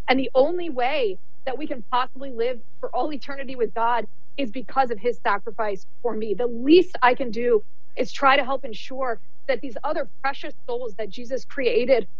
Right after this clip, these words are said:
are also, are also trying to journey towards their heavenly home and journey towards being in eternity with God. That it supersedes any political ambition, any political ideology that I have. What I do fighting for politics is to enable people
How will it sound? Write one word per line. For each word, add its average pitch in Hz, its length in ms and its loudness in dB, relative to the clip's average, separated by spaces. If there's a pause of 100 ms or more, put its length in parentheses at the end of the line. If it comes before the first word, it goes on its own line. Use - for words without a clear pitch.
are 254 220 6
also, 269 680 0 (300)
are 262 160 -2
also 285 300 -2
trying 269 300 -4
to 247 80 -4
journey 233 360 -4
towards 247 360 0
their 214 100 0
heavenly 233 400 0
home 220 300 0
and 208 140 0
journey 220 300 2
towards 214 400 2
being 214 260 2
in 196 80 0
eternity 202 580 2
with 196 200 2
God. 196 240 6 (320)
That 254 340 8 (400)
it 262 140 -2
supersedes 311 680 -2 (140)
any 330 260 2
political 254 480 -2
ambition, 208 600 -2
any 302 220 0
political 269 400 -2
ideology 202 680 -2
that 196 120 -2
I 190 80 -2
have. 202 200 -2 (280)
What 285 180 0
I 320 140 0
do 262 440 -4
fighting 269 260 -2
for 220 120 -4
politics 262 480 -2 (100)
is 254 140 -4
to 294 120 -2
enable 247 720 0
people 247 420 2